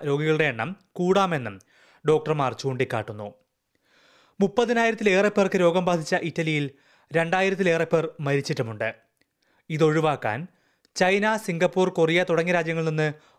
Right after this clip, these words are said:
ഓസ്ട്രേലിയ പാഠം പഠിക്കണമെന്നും സ്ഥാപനങ്ങൾ അടച്ചിടുന്നത് ഉൾപ്പെടെയുള്ള നടപടികളിലേക്ക് നീങ്ങണമെന്നുമാണ് ഡോക്ടർമാർ നൽകിയിരിക്കുന്ന മുന്നറിയിപ്പ്. കൊറോണ ബാധയെ തുടർന്നുള്ള സാമ്പത്തിക പ്രതിസന്ധി നേരിടാൻ ന്യൂ സൗത്ത് വെയിൽസ് സർക്കാർ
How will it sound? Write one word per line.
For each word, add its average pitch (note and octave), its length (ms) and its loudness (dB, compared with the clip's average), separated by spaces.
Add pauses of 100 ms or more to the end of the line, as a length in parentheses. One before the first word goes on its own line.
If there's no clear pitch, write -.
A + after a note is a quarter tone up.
ഓസ്ട്രേലിയ F3+ 400 2
പാഠം E3 500 -2
പഠിക്കണമെന്നും C#3 680 -4 (520)
സ്ഥാപനങ്ങൾ G#3+ 720 0
അടച്ചിടുന്നത് F#3 460 -2
ഉൾപ്പെടെയുള്ള F3+ 520 2
നടപടികളിലേക്ക് E3 720 0
നീങ്ങണമെന്നുമാണ് D#3 880 -2 (480)
ഡോക്ടർമാർ E3+ 460 2
നൽകിയിരിക്കുന്ന B2 560 -4
മുന്നറിയിപ്പ്. A2+ 680 -6 (2000)
കൊറോണ A3+ 340 4
ബാധയെ A3+ 300 2
തുടർന്നുള്ള G#3 420 0
സാമ്പത്തിക F3+ 600 0
പ്രതിസന്ധി F#3 400 -2
നേരിടാൻ E3+ 460 0 (300)
ന്യൂ F3+ 160 0
സൗത്ത് F#3+ 280 2
വെയിൽസ് F#3 200 2
സർക്കാർ D#3+ 340 0